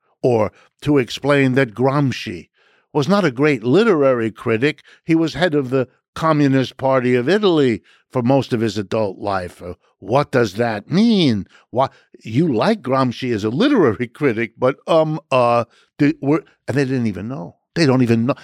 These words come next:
It's been erased. It's a little bit like stories I've heard about Trotsky and his influence kind of erased in the Soviet Union, uh, because he, he obviously fell out of favor. And so somehow all of his writings,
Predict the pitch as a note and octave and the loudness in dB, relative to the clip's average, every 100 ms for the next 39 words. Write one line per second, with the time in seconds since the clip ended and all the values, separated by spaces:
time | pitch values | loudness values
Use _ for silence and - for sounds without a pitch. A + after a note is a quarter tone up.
0 | - - B2+ - D#3+ D3 C3+ A#2+ A#2 D#3+ | -20 -10 -10 -6 -2 0 2 2 0 0
1 | A3+ C#3 - - - - _ _ _ _ | 0 -2 -8 -12 -20 -20 _ _ _ _
2 | _ - C3 D3 G3 G#3+ D3+ C#3 C3+ B2 | _ -16 -6 -2 0 0 0 0 0 -2
3 | - D3+ D3 C3 A#2+ A#2+ G2 A#2+ C#3+ C#3 | -2 2 2 2 0 -2 -4 -2 0 2
4 | C3 - _ _ A2+ B2 A#2+ A#2+ _ - | 0 -6 _ _ -4 -2 -2 -4 _ -6
5 | G3 G3 - - A#2 G#2+ B2+ F3 B2+ C3 | -2 -2 -4 -6 -4 -4 -2 -4 -4 -6
6 | A#2 A#2 A#2 A2 - - B2 G#2+ - - | -6 -6 -6 -6 -10 -10 -6 -6 -8 0
7 | F3+ C#3+ F3+ G3+ D3 - - A#2+ A#2 - | 2 4 2 0 -4 -8 -12 -10 -10 -8
8 | B2+ A2 G#2+ G2+ - G3 G3 C#3+ A2 _ | -8 -8 -10 -12 -8 -6 -4 -4 -4 _
9 | - _ - G#2 A#2 C3 G#2 B2+ B2 E2+ | -20 _ -10 -6 -4 -2 -2 -2 -4 -6
10 | F#2+ F#2 G2 F#2 G2+ - G#2 - A2+ G#2 | -14 -14 -14 -14 -14 -12 -10 -6 -6 -4
11 | F#2 - E3 F3 D3+ C#3+ - _ - A#2+ | -8 -4 -2 0 0 -4 -6 _ -6 -6
12 | - B2 - D#3 D3+ B2+ B2 A#2+ B2+ D3+ | -4 -6 -6 -6 -4 -4 -2 -2 0 0
13 | D3 A2 A#2 G2 G#2 A2+ A#2 C3 C3 | 0 -4 -6 -6 -4 -2 0 -2 -4